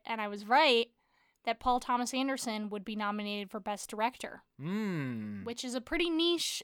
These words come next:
Speaker 1: uh, prediction to make that far in advance. So
Speaker 2: It is. It is.
Speaker 1: I think I
Speaker 2: Look at
Speaker 1: really
Speaker 2: that.
Speaker 1: went out on that one.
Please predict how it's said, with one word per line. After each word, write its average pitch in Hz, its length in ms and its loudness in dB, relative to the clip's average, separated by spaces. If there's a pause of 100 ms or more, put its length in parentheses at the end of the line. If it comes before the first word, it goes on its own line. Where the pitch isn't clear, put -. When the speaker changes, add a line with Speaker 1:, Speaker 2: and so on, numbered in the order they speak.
Speaker 1:
uh, 247 400 8
prediction 247 600 -2
to 233 100 -8
make 220 460 -6
that 226 240 0
far 226 160 0
in 226 80 -2
advance. 247 560 -2
So 214 520 2
Speaker 2:
It 123 140 -2
is. 123 640 -2
It 107 100 -10
is. 110 580 -4
Speaker 1:
I 233 80 -6
think 269 200 -4
I 254 60 2
Speaker 2:
Look 240 80 -2
at - 20 -2
Speaker 1:
really 240 160 0
Speaker 2:
that. 233 160 6
Speaker 1:
went 226 100 0
out 240 200 0
on 214 160 -4
that 214 200 -4
one. 208 300 -6